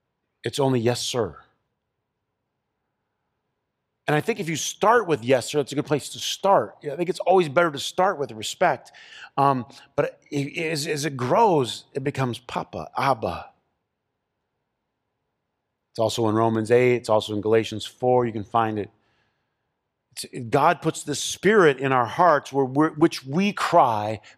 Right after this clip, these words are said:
"Papa, Abba, Father." In other words, so if you're, if the thing that's crying in you is more intimate,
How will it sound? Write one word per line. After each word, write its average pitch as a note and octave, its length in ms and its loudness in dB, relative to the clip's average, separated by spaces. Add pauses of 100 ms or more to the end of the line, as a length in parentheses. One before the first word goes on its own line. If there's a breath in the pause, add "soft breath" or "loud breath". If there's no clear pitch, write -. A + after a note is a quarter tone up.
(180)
"Papa, G#2 420 -4 (240 loud breath)
Abba, A2 580 0 (760)
Father." - 520 -14 (1700)
In D3 60 0
other E3 100 6
words, D#3+ 200 4
so F3+ 120 -4
if D3 240 -2
you're, F3 140 6
if F3+ 200 -4
the E3 100 -2
thing G#3+ 360 2
that's F3+ 160 0
crying A3+ 540 2
in A#2+ 140 -4
you B2+ 200 -4
is A#2+ 160 -8
more E3+ 340 0
intimate, A#2 600 -4